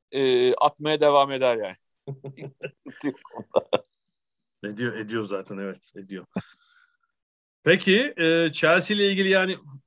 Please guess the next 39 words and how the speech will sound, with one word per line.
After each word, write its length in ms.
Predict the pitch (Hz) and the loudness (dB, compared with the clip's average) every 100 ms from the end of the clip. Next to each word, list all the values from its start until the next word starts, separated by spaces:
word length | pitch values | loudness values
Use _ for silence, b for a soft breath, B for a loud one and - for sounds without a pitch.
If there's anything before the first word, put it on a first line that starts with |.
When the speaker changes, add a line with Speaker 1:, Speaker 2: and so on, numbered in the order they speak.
| - | -10
Speaker 2:
yarışın 340 | 131 151 151 | -4 -2 -2
içinde 260 | 170 175 175 | -4 -2 0
olacaklarını 500 | 165 156 165 170 170 | 0 0 0 -2 -4
düşünüyorum 500 | 151 185 196 147 123 | -6 -2 0 0 0
ben. 200 | 196 240 _ _ | -2 -2 _ _
İşte 220 | - 135 | -14 -8
bir 140 | 202 | -4
tek 200 | 185 220 | -2 0
o 400 | 190 185 196 - _ - | 2 4 4 2 _ -6
Lukaku, 500 | 156 151 190 - 180 175 | -6 -2 -2 2 2 4
Werner, 440 | 160 170 175 175 | 4 4 2 0
Havertz, 720 | 165 170 170 165 - _ - 131 | 2 2 2 0 -6 _ -12 -8
yani 160 | 135 | -2
orada 360 | 151 196 190 190 | 2 4 4 2
bir 160 | 170 | 2
ayarlama, 720 | 165 170 175 170 170 170 165 143 _ | 6 6 6 2 0 -2 -4 -10 _
birisini 380 | 202 170 180 180 | -12 -8 -4 0
belki 320 | 170 156 175 | 2 0 -4
bir 60 | 170 | -4
ön 160 | 165 | -4
plana 260 | 143 160 160 | -6 -8 -8
çıkarma 560 | - 156 156 156 156 139 _ _ _ _ _ _ | -8 -6 -4 -4 -6 -8 _ _ _ _ _ _
gerek. 320 | 156 147 147 | -2 -2 -2
Yani 160 | 135 131 | -6 -2
bir 100 | 226 | 2
oyuncudan 580 | 196 175 165 214 214 180 | 2 2 0 0 0 0
biraz 220 | 175 160 | 0 0
daha 140 | 180 | -2
fazla 420 | 170 156 175 180 - _ _ _ _ | -2 -4 -4 -6 -10 _ _ _ _
gol 180 | 170 151 | 0 0
katkısı 360 | 147 113 - | 0 -2 -2
Speaker 1:
Hı 40 | 170 | -6
hı. 40 | |
Speaker 2:
almak 180 | 151 143 | -6 -6
zorundalar 480 | 139 120 117 117 110 | -6 -6 -6 -8 -8
ileride 420 | 123 123 120 143 | -6 -4 -4 -4
diye 160 | 131 135 | -6 -8
düşünüyorum. 500 | - 135 127 156 | -10 -6 -6 -4
Speaker 1:
Hı 120 | 151 | -4